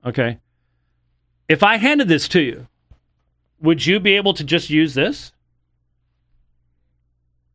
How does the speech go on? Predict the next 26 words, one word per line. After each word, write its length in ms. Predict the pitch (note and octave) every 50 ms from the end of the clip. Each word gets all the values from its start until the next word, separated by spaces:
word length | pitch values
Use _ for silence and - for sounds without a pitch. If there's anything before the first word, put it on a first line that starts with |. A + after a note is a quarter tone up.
| _ _ _ _ _ -
Okay. 260 | B2+ - D3 C#3+ E3+
Would 220 | E3+ D#3+ D#3 C#3 C3
you, 320 | E3 E3 D#3+ D3 D3 - _ _ _ _ _
would 180 | - D3+ C#3 D#3
you 80 | D3+
be 140 | C3+ D3+ E3
able 260 | F3+ G#3 G#3+ G#3+ F#3 -
to, 360 | - F3 E3 D3+ C#3+ C#3 - _ _ _ _ _ _ -
you 100 | F3 E3
know, 120 | D#3 B2+ -
h-, 240 | - - - - - - _ _ _ _ _
would 140 | - C3+ -
you 60 | D#3
be 80 | D#3+ F3+
able 140 | F#3 F3 E3+
to 100 | E3+ D3
go, 400 | D#3 D#3+ D#3 D3+ D3 B2+ A#2 - _ _ _ _ _ _ _ _ _ _ _ _ _ _ _ _ _ _
"How 520 | - - - - - F3+ B3 F#4+ G4+ E4+
is 280 | B3+ G#3+ G#3+ G3+ F3 -
this 280 | G#3 A#3 A3 - - G#3
one 240 | G3+ G3 F#3 F3 - -
able 340 | E3+ G3+ A3 F3+ G3+ F#3
to 160 | - - - D#3
give 420 | - - - F3 A#3+ D4+ C#4+ -
to 200 | - G#3 F3 C#3+
us 380 | C#3 B2+ A#2 A2 - - -